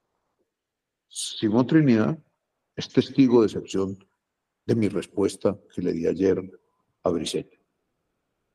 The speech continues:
Mi respuesta fue esta. Y yo, ni como ciudadano,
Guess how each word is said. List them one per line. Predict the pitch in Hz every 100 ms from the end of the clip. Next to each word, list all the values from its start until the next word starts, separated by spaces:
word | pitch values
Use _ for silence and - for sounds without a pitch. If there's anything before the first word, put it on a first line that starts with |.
| _ _ _ _ _
Mi | 127 143
respuesta | 120 120 170 160 -
fue | 165 - 104
esta. | 104 - - _ _ _ _ _ _ _ _ _ _ _ _ _ _ _ _ _ -
Y | 147
yo, | 117 135 101 - - - _ -
ni | 143 160 233 247
como | - 190 180
ciudadano, | 175 151 135 113 85 -